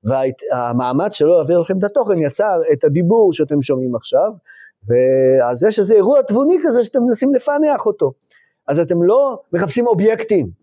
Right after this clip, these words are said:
אתם מנסים, אמ, לעקוב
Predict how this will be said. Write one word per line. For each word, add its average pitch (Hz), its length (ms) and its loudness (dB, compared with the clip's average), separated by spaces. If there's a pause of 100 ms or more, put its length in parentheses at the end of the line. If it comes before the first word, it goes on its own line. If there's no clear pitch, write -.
(1000)
אתם 247 260 0
מנסים, 247 720 0 (760)
אמ, 147 460 0 (200)
לעקוב 190 760 0